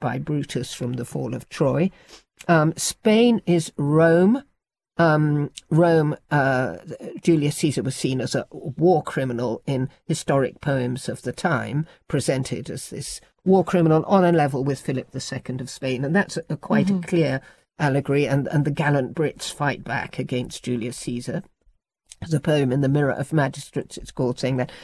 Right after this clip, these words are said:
Speaker 1: So we can understand all that. All that fits in with our view of how Englishmen should have thought at the time. But what we haven't noticed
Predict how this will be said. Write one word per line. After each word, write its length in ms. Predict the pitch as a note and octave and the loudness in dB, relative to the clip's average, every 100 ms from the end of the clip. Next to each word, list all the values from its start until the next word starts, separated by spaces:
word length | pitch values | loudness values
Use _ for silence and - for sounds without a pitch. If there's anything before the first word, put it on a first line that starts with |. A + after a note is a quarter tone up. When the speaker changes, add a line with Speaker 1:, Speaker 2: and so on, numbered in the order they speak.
| - | -2
Speaker 1:
So 120 | - | 2
we 140 | B3+ C4+ | 4 4
can 140 | C4+ | 4
understand 420 | C4 G3 A#3+ B3+ | 2 2 0 2
all 100 | E3 | 2
that. 180 | C3+ B2+ | 0 0
All 160 | A#3 C#4 | 2 4
that 180 | F3+ - | 2 0
fits 320 | F3+ - - | -6 -4 0
in 260 | F3 A#2 - _ _ | 0 0 -6 _ _
with 200 | E3 F3 | 2 4
our 180 | E3 C#3 | 4 4
view 480 | G3 G#3+ - C3+ - | 4 2 2 -6 -2
of 300 | D#3 - - _ - | -2 -2 -14 _ 0
how 260 | D#3+ D3+ | 2 2
Englishmen 560 | F3 D#3+ D3 - D3+ D3+ - | 2 2 0 -4 -4 -6 -10
should 320 | - F3 D#3 | -2 0 0
have 240 | D#3 - _ _ _ | -2 -6 _ _ _
thought 340 | - A3+ D3 | 0 2 2
at 120 | - | -4
the 80 | D#3+ | -6
time. 480 | - A3+ A#3+ C3+ B2+ - _ _ - _ - | -6 -4 -2 -2 -6 -14 _ _ -20 _ 0
But 280 | B3 - - _ _ | 2 2 -6 _ _
what 220 | G3 G3+ | 0 2
we 120 | G#3+ | 4
haven't 300 | G#3 A3+ A3 F#3+ | 4 4 2 2
noticed 640 | A#3 G#3+ - - - _ | 2 0 -6 -12 -16 _